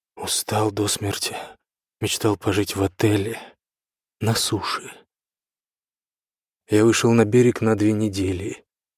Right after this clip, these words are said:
Позвонил Варе. Внезапно она захотела прилететь во Владивосток.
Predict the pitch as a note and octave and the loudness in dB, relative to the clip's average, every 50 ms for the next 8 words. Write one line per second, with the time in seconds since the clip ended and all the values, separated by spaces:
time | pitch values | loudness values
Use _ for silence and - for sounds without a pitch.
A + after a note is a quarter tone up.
0 | _ _ _ - G#2 G#2 G#2+ A2 A2+ A#2+ A#2+ A#2 A2+ G#2+ G2+ G#2 G2+ G2+ G2 F#2 | _ _ _ -4 0 2 2 2 2 2 0 0 0 0 0 0 0 -2 -2 -4
1 | G2 A2 - - - _ _ _ _ _ _ _ _ _ _ - A2 A2 G2+ G#2+ | -6 -8 -10 -12 -18 _ _ _ _ _ _ _ _ _ _ -4 -2 0 2 2
2 | A2+ G#2 A2 A#2 - - A2+ A2+ A2 F#2+ F#2+ - G#2+ - B2 A2 G#2 - A#2 G2+ | 0 0 -2 -2 -2 0 2 2 2 0 0 -2 -2 -2 0 0 0 0 0 2
3 | G#2+ G#2+ G2 - A#2 - - A2+ G#2+ G#2+ G#2+ G2 G#2+ G2 G#2 G#2 F#2+ - - - | 2 2 2 2 0 0 0 0 2 2 2 2 0 0 0 0 -2 -4 -4 -6
4 | B2+ A#2 - - - - | -8 -6 -6 -8 -10 -10